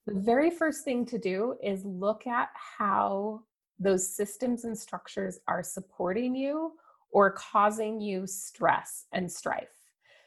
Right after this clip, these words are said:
Um, even though I'm a bookkeeper, for a really long time, I had this very elaborate system of how I tracked all my time. So I literally would spend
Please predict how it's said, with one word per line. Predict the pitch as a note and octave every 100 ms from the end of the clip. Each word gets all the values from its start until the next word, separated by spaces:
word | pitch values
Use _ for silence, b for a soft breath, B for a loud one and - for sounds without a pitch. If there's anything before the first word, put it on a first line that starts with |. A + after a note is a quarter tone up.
| b b -
Um, | F#3+ F#3 F#3 F#3+ -
even | A#3+ C4+ C#4+
though | C4+
I'm | B3 B3+
a |
bookkeeper, | B3+ G3+ - G3+ F#3+ F#3 F3 F3+ -
for | G3 F#3+
a | G3
really | F#3+ G3 B3+ C#4 C4
long | A#3 G#3
time, | G#3 - F3+ F3+ F#3 F3
I |
had | F3+ - G3
this | F#3 F3 E3+ G3 -
very | D4 C#4+ C4+
elaborate | A3+ A3 F#3 F#3+ -
system | - - - F#3
of | E3+
how | - - F#3
I | F#3 F3+ - _
tracked | G#3 F#3 - F#3
all | F3+
my | F3+ E3
time. | - E3 D3 -
So | -
I | A3 G3+ A#3+
literally | A#3 A3 A3+ A3+ A#3 A3+
would | G3 -
spend | - - F3 F3 E3